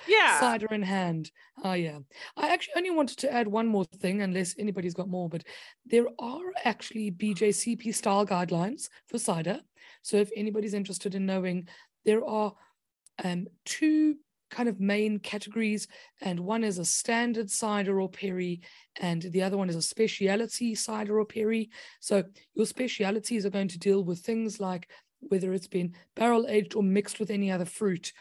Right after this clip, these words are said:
Speaker 2: or had herbs or spices added to it. So it's basically a wild card, you know, um, category for ciders. But within the standard ciders, we've got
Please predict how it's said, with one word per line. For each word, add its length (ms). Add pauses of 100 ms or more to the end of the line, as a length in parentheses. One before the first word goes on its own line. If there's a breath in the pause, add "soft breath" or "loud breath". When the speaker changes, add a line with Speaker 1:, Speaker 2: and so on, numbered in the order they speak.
(220 soft breath)
Speaker 2:
or 200
had 340
herbs 260
or 60
spices 640 (360 loud breath)
added 380
to 200
it. 120
So 180 (340 loud breath)
it's 160
basically 420
a 60
wild 380
card, 380 (400 soft breath)
you 100
know, 180 (240)
um, 180
category 460
for 160
ciders. 540 (340 loud breath)
But 160
within 340
the 80
standard 580
ciders, 540
we've 100 (100)
got 100